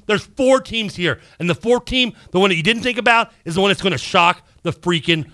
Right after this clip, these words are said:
world. I didn't cuss, and I did smart on that one. We're going in here. We're taking on this South Carolina team. Thinks we're a fad. They think we're just nothing but a, but a disco ball in from Louisville that's just popular for five minutes and now being burned in Chicago.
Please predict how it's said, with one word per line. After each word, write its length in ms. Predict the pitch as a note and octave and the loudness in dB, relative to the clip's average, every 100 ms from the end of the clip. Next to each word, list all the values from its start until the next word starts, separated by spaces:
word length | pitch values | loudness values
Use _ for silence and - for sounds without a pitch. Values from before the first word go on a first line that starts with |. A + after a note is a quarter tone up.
| _ | _
world. 380 | C#3+ D#3 D3+ G#2 - | 0 2 2 0 -8
I 40 | |
didn't 220 | F#2+ A#2 | -12 -12
cuss, 340 | A2 D#3+ E3+ - | -4 0 0 -4
and 120 | A#2 | -6
I 60 | G#2+ | -6
did 180 | G#2+ A#2+ | -6 -8
smart 260 | - C3 | -4 -2
on 120 | G2+ G2 | -2 -6
that 140 | F2 | -12
one. 120 | D#2+ - - - _ _ - _ _ _ | -14 -20 -20 -20 _ _ -20 _ _ _
We're 140 | A2+ D3+ | -4 0
going 200 | F#3 F3+ | 0 0
in 120 | E3 | -2
here. 280 | C3+ F#2+ F2 _ _ | -4 -8 -10 _ _
We're 80 | A2 | -6
taking 340 | - D#3+ E3 | 2 2 2
on 200 | D#3+ D3+ | 0 0
this 120 | D3 A#2+ | -2 -4
South 240 | D#3 C#3 | -4 -4
Carolina 220 | D3 C3+ | -2 -2
team. 240 | C3 B2+ A2 - _ | -2 -6 -8 -12 _
Thinks 220 | E3 A2+ | -8 -6
we're 140 | B2 A2 | -4 -6
a 40 | |
fad. 420 | - E2+ E2+ D#2+ - - | -6 -8 -6 -8 -14 -10
They 100 | F3 | -4
think 180 | F#3 C3+ | -4 -4
we're 80 | C3+ | -6
just 220 | A#2 - | -6 -6
nothing 320 | A#2+ A2 G#2+ - - - | -6 -6 -10 -12 -6 0
but 120 | C#3 | 0
a, 80 | A#2 | 0
but 140 | C3 | -4
a 60 | A#2+ | -4
disco 520 | G2 - C3 - C3+ | -6 -8 -8 -4 -4
ball 480 | A2+ C3 B2 A2 G#2 - - | -2 0 2 2 0 -8 -6
in 100 | D#3+ | -4
from 200 | - B2+ | -4 -4
Louisville 520 | A2+ B2 B2+ A#2 A2 - - | -2 0 0 -2 -6 -8 0
that's 180 | - - | 2 2
just 160 | - | -4
popular 460 | - D#3 D3+ D3+ B2+ | 0 0 0 -2 -6
for 280 | - - E3+ | -8 -4 -2
five 380 | - E3 D#3+ | 2 2 2
minutes 300 | C3+ D3 C#3 - - | 0 -2 -4 -10 -4
and 100 | D#3+ | 0
now 160 | D3+ D3+ | 2 2
being 240 | D#3 C3 | -2 -2
burned 320 | G#2 D#3+ E3 D3 | -2 0 -2 -6
in 60 | |
Chicago. 600 | B2+ C#3 C3+ C#3+ C#3 B2+ | -10 -8 0 2 2 0